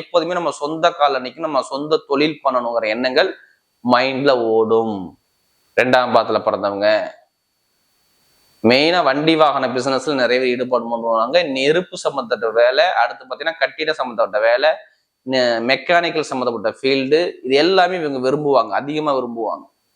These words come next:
ஒரு யூனிஃபார்ம் போகக்கூடிய தகுதி, மருத்துவம் சம்பந்தப்பட்ட விஷயம், மெடிசன் சம்பந்தப்பட்ட விஷயம், இது எல்லாமே இவங்க ரொம்ப விரும்பி பார்க்கக்கூடிய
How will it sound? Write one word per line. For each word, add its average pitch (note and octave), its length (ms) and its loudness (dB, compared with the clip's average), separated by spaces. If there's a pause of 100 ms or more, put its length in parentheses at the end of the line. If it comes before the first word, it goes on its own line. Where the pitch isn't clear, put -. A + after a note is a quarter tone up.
(1400)
ஒரு C3 180 4
யூனிஃபார்ம் E3+ 480 2
போகக்கூடிய B2 280 2 (140)
தகுதி, D#3+ 360 2 (180)
மருத்துவம் D#3+ 540 2
சம்பந்தப்பட்ட A#2+ 500 0
விஷயம், D3 420 0 (400)
மெடிசன் D#3+ 460 2
சம்பந்தப்பட்ட A#2 420 -2 (120)
விஷயம், D3+ 360 0 (340)
இது C3+ 200 2
எல்லாமே G3 440 2
இவங்க D3 240 -2
ரொம்ப C#3+ 160 0 (200)
விரும்பி D3 320 -6
பார்க்கக்கூடிய B2+ 400 -2